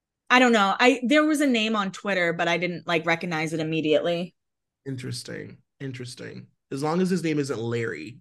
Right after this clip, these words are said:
Speaker 2: <laughs> as long as it's not Larry Rudolph, then we should be good.
Speaker 1: <laughs> Or Lou Taylor.
Speaker 2: <laughs> Yeah.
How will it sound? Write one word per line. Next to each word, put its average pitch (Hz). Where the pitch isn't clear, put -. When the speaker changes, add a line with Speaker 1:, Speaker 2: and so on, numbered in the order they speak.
Speaker 2:
<laughs> 180
as 214
long 220
as 202
it's 208
not 196
Larry 160
Rudolph, 131
then 127
we 123
should 127
be -
good. 101
Speaker 1:
<laughs> -
Or 285
Lou 254
Taylor. 185
Speaker 2:
<laughs> -
Yeah. 208